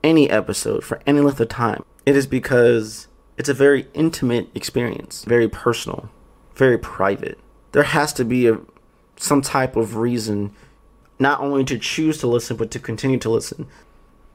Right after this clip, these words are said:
No, I didn't tell everything. You can find that on Google by searching Troy Sandage or Find Troy.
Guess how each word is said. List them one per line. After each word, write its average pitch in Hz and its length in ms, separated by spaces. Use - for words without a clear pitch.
No, 302 300
I 170 80
didn't 117 240
tell 120 240
everything. 147 720
You 226 120
can 220 100
find 226 300
that 220 120
on 214 160
Google 208 360
by 151 140
searching 196 320
Troy 202 240
Sandage 196 580
or 170 140
Find 180 280
Troy. 190 540